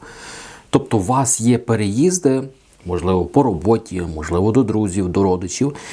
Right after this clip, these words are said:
І ви можете стикнутися з такою проблемою, що на кордоні між тою чи іншою країною Європейського Союзу, а кордони там все ж таки є, і майже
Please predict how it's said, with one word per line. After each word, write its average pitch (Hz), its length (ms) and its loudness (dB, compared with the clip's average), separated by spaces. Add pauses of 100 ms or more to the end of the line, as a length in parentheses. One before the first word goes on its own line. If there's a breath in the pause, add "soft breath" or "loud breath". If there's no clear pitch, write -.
(320 loud breath)
І 196 320 4 (380)
ви 131 180 4
можете 120 420 2
стикнутися 104 520 -2
з - 40 -4
такою 113 320 2
проблемою, 127 600 0
що - 500 0
на 113 180 0
кордоні 107 600 -2
між 90 280 -4
тою 101 320 2
чи - 140 -8
іншою 87 460 -2
країною 131 560 2 (100)
Європейського 92 720 0
Союзу, 170 540 0 (720 loud breath)
а - 100 -4
кордони 113 460 0
там 95 160 -6
все 98 200 -6
ж - 100 -10
таки 101 220 -4
є, 160 280 2 (200)
і 156 220 4
майже 98 480 -4